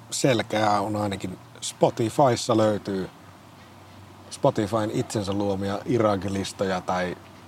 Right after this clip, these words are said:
Middle Eastern-listoja. Sitten jos menee sinne ja katsoo, että okei, nyt on liian perinteistä, niin voi vaihtaa listaa, tai jos nyt on liian teknoa, niin voi vaihtaa listaa, koska kaikkia näitä löytyy, niin varmasti löytyy kyllä kiinnostavaa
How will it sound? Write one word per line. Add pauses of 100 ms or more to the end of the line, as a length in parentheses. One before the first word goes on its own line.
(140)
Middle (180)
Eastern-listoja. (1300)
Sitten
jos
menee
sinne
ja
katsoo,
että
okei,
nyt
on
liian (420)
perinteistä,
niin
voi
vaihtaa
listaa,
tai
jos
nyt
on
liian
teknoa,
niin
voi
vaihtaa
listaa, (180)
koska
kaikkia
näitä
löytyy, (360)
niin
varmasti
löytyy
kyllä (800)
kiinnostavaa